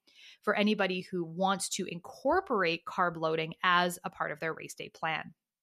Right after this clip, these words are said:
So those are the main,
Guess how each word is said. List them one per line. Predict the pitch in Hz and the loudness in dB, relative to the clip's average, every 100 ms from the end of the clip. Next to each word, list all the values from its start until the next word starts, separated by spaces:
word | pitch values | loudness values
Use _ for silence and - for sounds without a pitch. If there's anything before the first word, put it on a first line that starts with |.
| _ _ _ _ _ _ _ _ _ _ - - - - _ | _ _ _ _ _ _ _ _ _ _ -20 -20 -20 -20 _
So | 330 | 0
those | 330 349 | 2 4
are | 440 440 | 4 2
the | 311 | 2
main, | 214 214 214 220 | 4 4 4 2